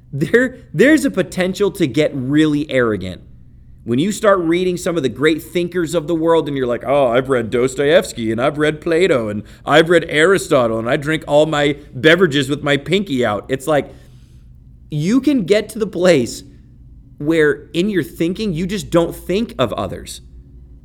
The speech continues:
And all you're doing is thinking deeper. And there's, there's a danger there. And so here's what Solomon does at the very beginning. He's like, "No, we're gonna have a philosophical discussion." But here's what he did. He go-, he goes, "With all my wisdom,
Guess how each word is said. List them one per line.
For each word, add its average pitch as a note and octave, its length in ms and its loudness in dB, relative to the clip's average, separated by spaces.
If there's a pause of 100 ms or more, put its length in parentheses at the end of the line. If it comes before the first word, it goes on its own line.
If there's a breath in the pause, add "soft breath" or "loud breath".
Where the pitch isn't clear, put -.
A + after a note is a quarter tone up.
(400)
And A#2+ 140 0
all F#3+ 220 6
you're G#3 160 -2
doing F#3 280 0
is A2 140 -8
thinking D#3+ 580 -2
deeper. D#3 400 -2
And C#3 200 -2
there's, G3+ 260 0 (380 soft breath)
there's F3 340 0
a A#3+ 60 -2
danger G3 640 -2
there. G2 400 -4 (420 soft breath)
And E3+ 140 0
so F#3+ 100 2
here's A#3+ 280 -2
what B3 140 -2
Solomon G3 400 -2
does G3 220 0
at - 80 -12
the F3+ 60 -4
very F#3+ 260 2
beginning. E3+ 380 -4
He's D#3+ 180 -6
like, F3+ 140 -2
"No, F#3 300 -2 (200 loud breath)
we're E3+ 180 4
gonna B3+ 200 2
have G#3 280 0
a F3+ 60 2
philosophical D#3+ 720 0
discussion." A2+ 580 -2 (340 loud breath)
But B2+ 160 -2
here's G#3 280 -2
what G3+ 100 4
he E3+ 80 4
did. C#3+ 160 2
He B2 80 -4
go-, C3 220 0
he C#3 80 -4
goes, C#3+ 180 0
"With A2+ 120 -2
all F3+ 160 2
my A#3 160 0
wisdom, B2 580 -2